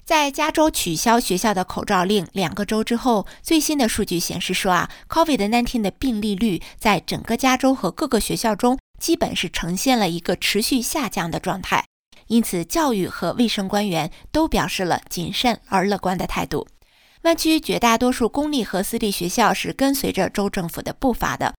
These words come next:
从三月十二号开始允许学校和工作人员摘掉口罩。那也有一些学区是采取了观望的态度，比方说像奥克兰联合学区，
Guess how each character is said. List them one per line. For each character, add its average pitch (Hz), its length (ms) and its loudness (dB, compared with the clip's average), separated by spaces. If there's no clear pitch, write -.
从 247 280 2
三 277 200 0
月 262 100 4
十 226 140 0
二 208 160 2
号 196 160 0
开 254 220 0
始 143 280 0
允 226 160 2
许 226 160 0
学 175 160 -2
校 196 180 2
和 170 180 -4
工 269 200 0
作 247 120 2
人 185 200 -2
员 180 260 -2
摘 277 180 0
掉 208 140 -2
口 - 160 -8
罩。 - 280 -2
那 277 60 2
也 240 220 6
有 262 100 6
一 214 80 2
些 202 200 0
学 170 180 -4
区 214 260 -2
是 180 140 -4
采 170 220 -4
取 - 160 -2
了 160 100 -2
观 285 240 -2
望 294 160 -2
的 - 80 -4
态 - 240 -4
度， 151 220 -2
比 - 80 -4
方 208 180 -2
说 233 200 2
像 196 260 2
奥 - 200 0
克 233 140 -6
兰 175 180 0
联 175 160 -4
合 185 160 -4
学 190 180 -2
区， 269 300 2